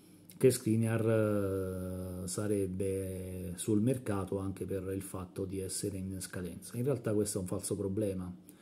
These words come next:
eh, almeno per quanto, per quanto ne so io, che posso anche sbagliarmi, ma da quello che so io, appunto, ehm, Skriniar non ha, non avrebbe, non ha nessuna,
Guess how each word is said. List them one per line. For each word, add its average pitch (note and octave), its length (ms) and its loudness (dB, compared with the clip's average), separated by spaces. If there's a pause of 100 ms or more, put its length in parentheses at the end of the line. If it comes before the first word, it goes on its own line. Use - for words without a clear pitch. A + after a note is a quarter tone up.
(520)
eh, - 60 -2
almeno G2 600 2
per F#2 200 0
quanto, F#2 520 0
per F#2 180 -2
quanto F2+ 240 -4
ne F#2 100 -2
so D3+ 140 2
io, F2 180 -2
che E2 80 -8
posso G#2+ 300 -2
anche G2+ 200 -2
sbagliarmi, F2 680 -2
ma G2 200 -6
da F#2+ 120 -6
quello G2+ 240 -2
che G2+ 100 0
so C#3 220 2
io, G#2 220 0
appunto, A2+ 1160 2
ehm, F2 840 -6
Skriniar G#2 480 2
non G2+ 180 2
ha, F#2+ 520 -2
non G2 160 0
avrebbe, G2+ 460 2
non G#2+ 240 2
ha G#2 120 0
nessuna, F#2 920 -2